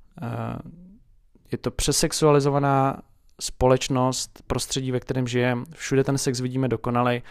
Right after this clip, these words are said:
ale věřte mi, že tak to ve skutečnosti není. Každý sex není jak ve filmu. Je spousta sexů, který jsou krátký, je spousta sexů, který prostě nemají takovej drive. Pak jsou s-, pak je spousta sexů, který mají. Je spousta sexů, kterých se stane nějaký trapas, ty vole.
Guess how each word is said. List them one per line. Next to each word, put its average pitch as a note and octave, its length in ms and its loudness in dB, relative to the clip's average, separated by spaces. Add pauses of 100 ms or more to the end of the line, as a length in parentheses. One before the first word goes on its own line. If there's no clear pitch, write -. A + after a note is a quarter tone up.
(440)
ale A#2+ 180 0
věřte B2 320 0
mi, B2+ 120 4
že A#2+ 340 6 (260)
tak - 180 0
to C#3+ 120 0
ve C3+ 60 4
skutečnosti C3 640 -2
není. C3 260 0
Každý C3+ 340 0
sex - 300 -2
není D3 200 2
jak C#3 120 0
ve B2 100 -2
filmu. A2 320 -8 (680)
Je C3+ 60 2
spousta - 580 4
sexů, D#3+ 340 0
který D3+ 220 0
jsou D3+ 180 -4
krátký, C#3+ 380 2
je B2 80 -2
spousta D#3+ 400 -2
sexů, D#3 360 -2
který D3+ 320 2
prostě D3+ 640 2 (440)
nemají D#3+ 380 6
takovej C3 360 2
drive. A#2 340 -2
Pak C#3 160 -2
jsou D#3 140 -2
s-, - 100 -8 (180)
pak C#3+ 200 -2
je D3 60 2
spousta D3 420 -4
sexů, D3 360 -2
který D3 280 0
mají. D3+ 360 2 (340)
Je C3+ 120 0
spousta - 520 -4
sexů, D3 320 -2
kterých D3 280 -2
se D3+ 100 -2
stane D3 240 -2
nějaký D3+ 300 0
trapas, D#3 500 2
ty C3+ 120 -2
vole. A#2+ 220 0